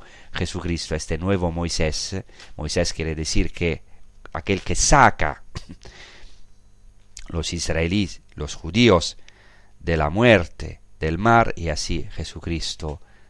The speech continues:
baja hacia el lago y nos saca de la muerte, de nuestra lepra.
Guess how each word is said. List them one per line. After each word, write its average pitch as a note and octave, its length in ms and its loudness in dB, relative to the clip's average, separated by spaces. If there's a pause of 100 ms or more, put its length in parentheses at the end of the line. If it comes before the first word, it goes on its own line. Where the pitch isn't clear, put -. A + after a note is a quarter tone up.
baja E2 640 4
hacia D#2 320 -4
el D2+ 80 -4
lago D2+ 460 -4
y - 100 -12
nos D2 180 -10
saca F#2+ 460 2
de C#2 100 -6
la C#2+ 120 -6
muerte, D#2 440 -4
de D2 120 -8
nuestra D2 600 -8
lepra. D2 640 -4